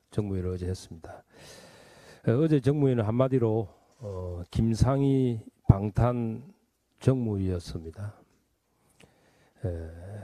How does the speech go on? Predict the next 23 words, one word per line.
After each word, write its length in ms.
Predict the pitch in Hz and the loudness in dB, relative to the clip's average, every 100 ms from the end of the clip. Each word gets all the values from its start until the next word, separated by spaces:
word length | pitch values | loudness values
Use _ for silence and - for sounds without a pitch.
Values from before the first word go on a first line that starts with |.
| - - | -18 -18
금감원에서 840 | - 113 117 135 135 113 117 104 90 | -2 2 2 2 0 2 2 2 0
라인펀드에 800 | 101 113 117 127 131 123 117 107 | 0 0 4 4 4 4 4 4
대한 240 | 104 107 101 | 0 -2 -4
추가 300 | - 113 120 | 0 2 2
검사한 540 | 107 95 107 101 104 | -2 0 0 0 0
것을 320 | 101 - 95 | -2 0 -4
정치 360 | - 120 117 127 | 2 0 2 0
공작이라고 840 | 113 107 104 107 98 90 87 95 | 2 2 2 2 0 -2 0 -2
몰아붙이고, 880 | 98 104 95 87 - 87 82 101 123 - - - - - - _ _ _ | 0 0 -2 -6 -6 -4 -2 -2 -4 -10 -20 -20 -20 -20 -20 _ _ _
또 600 | 107 101 95 90 90 90 | 0 2 -2 -4 -6 -2
김상희 440 | - 104 104 127 123 | 0 4 4 4 2
의원에 420 | 110 110 113 101 | 2 2 0 0
대해서, 600 | 95 90 87 101 87 90 _ _ _ | 0 -2 -4 -6 -6 -14 _ _ _
어, 220 | 92 82 87 92 - | -18 -18 -20 -20 8
특혜가 420 | - - 123 113 101 | 8 8 4 2 -2
없었다, 640 | 85 117 - 113 90 85 - _ _ _ _ _ - _ _ _ _ _ _ _ _ _ _ _ _ _ _ | 0 -2 0 0 -2 -8 -20 _ _ _ _ _ -20 _ _ _ _ _ _ _ _ _ _ _ _ _ _
환매가 640 | - 113 120 135 123 120 | -2 0 2 2 2 0
불법이 420 | - 135 135 120 | 4 6 6 4
아니다 880 | 110 110 120 113 98 90 87 85 85 | 0 2 4 2 2 -2 -4 -6 -4
하는 220 | - 104 98 | -2 -2 -2
것을 480 | 90 - 117 113 131 | -2 2 2 2 0
인정하라고 920 | 143 120 113 117 104 113 98 90 110 | 0 2 2 2 0 0 0 0 -2
강요하는, 720 | 101 92 101 104 98 90 82 | -2 -2 0 0 0 -4 -6